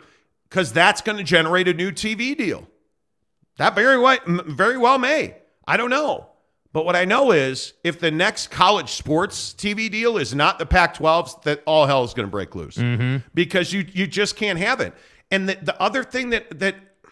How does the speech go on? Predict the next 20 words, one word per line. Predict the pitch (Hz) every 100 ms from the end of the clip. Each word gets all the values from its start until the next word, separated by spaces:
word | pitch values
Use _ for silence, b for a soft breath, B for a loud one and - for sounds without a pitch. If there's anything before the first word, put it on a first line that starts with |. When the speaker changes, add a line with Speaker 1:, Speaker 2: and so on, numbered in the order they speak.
| _ _
Speaker 1:
and | 165
I | 185
don't | 226
mean | 214
to |
run | 180 185
on | 226 254
here, | 160 117
but | - 143 110 - _ _ _ _ _ _ _ _ _ _ -
how | - 254
much | 294 277 -
streaming | - 214 208 170
should | - 185
be | 151 165
involved | 143 147 151 120
in | 139
the | 120
Pac-twelve's | 151 135 - 156 139 113
distribution | 117 - 110 117 - 92
deal? | 82 69